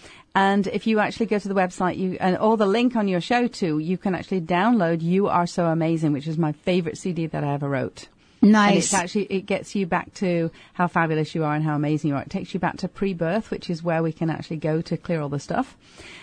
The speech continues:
Speaker 1: And as far as the thought is concerned, it's about literally ha-, making sure you have fun every day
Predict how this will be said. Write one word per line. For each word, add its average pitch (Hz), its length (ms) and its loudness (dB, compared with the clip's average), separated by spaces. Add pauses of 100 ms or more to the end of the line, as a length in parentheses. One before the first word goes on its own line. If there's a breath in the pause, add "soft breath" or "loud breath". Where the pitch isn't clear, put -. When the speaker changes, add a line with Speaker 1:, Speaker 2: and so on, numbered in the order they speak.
(160 loud breath)
Speaker 1:
And 233 360 4
as 233 140 2
far 247 180 2
as 226 100 2
the 220 60 0
thought 277 300 0
is 247 80 -4
concerned, 214 480 0 (480 loud breath)
it's 233 180 2
about 269 460 4
literally 269 480 2
ha-, 254 100 2
making 214 300 2
sure 220 140 0
you 214 100 2
have 196 180 0
fun 202 200 -2
every 190 180 0
day 180 80 0